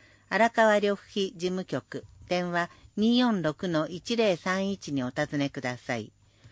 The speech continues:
応募期間、十二月八日金曜日まで、消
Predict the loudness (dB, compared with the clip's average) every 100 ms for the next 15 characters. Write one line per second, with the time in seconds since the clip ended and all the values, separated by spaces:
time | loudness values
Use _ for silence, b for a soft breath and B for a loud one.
0 | b b 0 4 4 2 0 -6 -4 -4
1 | -4 -8 b b b -2 2 2 2 0
2 | 0 2 2 2 0 0 -2 0 0 -2
3 | -4 -4 -6 -8 -14 _ -8 -6